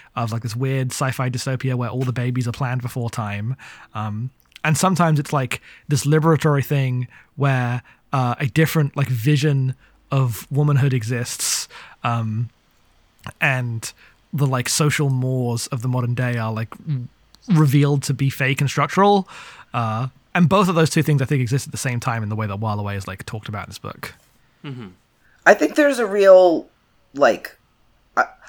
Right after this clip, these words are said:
Speaker 3: I don't think that While Away really quite is this, because I don't think that this is actually within Russ's imagination at the time. But I think
Speaker 1: Mm-hmm.
Speaker 3: something that is being, like, grasped toward here is a post-gender utopia.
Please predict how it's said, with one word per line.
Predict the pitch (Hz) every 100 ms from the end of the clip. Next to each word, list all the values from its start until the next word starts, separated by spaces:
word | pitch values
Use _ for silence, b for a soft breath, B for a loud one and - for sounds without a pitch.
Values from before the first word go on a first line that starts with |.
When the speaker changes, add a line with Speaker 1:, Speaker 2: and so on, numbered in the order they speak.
| B -
Speaker 3:
I | 247
don't | 285 269
think | 226 208
that | 175 -
While | 143 139 143
Away | 127 123 87
really | 113 120 143 127 120
quite | - - 117 90
is | - 117 135 147
this, | 175 202 233 -
because | - 135 143 131
I | 131
don't | 123 139 135 135
think | 147 135 -
that | 120
this | 123 117
is | 120
actually | 123 113 - 120
within | 107 113 104 120 110
Russ's | 104 107 107 95 101
imagination | 95 95 95 98 87 90 - 67
at | 62 -
the |
time. | - 95 82 73
But | - 117 - B B
I | 143
think | 147 214
Speaker 1:
Mm-hmm. | 165
Speaker 3:
something | 190 196 170 156
that | 139 120
is | 113 -
being, | 120 123 117
like, | 110 107 -
grasped | 117 135 135 139 - - -
toward | - 127 104 98
here | 120 104 101
is | 117 113
a | 110 -
post-gender | - 165 143 - - 120 101 95 73
utopia. | 76 - 62 - 53 53